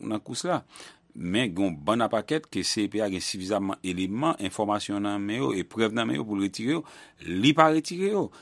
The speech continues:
Donc, et, sanction sélective. Et dernier résultat, C P A saute bail là,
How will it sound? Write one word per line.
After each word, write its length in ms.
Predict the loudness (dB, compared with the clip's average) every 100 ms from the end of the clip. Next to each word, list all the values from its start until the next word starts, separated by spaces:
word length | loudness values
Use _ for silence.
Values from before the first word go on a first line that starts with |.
| _
Donc, 440 | -18 0 6 6 6 -4
et, 460 | 2 4 4 0 -4
sanction 500 | -4 -2 0 0 2 0
sélective. 520 | 0 0 0 -2 -2
Et 80 | -2
dernier 580 | 0 2 4 4 4 2 -4 -20 _
résultat, 720 | -4 2 4 4 0 2 2
C 280 | 0 0 0
P 180 | 0 -2
A 100 | -2
saute 200 | -4 -6
bail 360 | 0 2 2
là, 340 | 0 -4 -6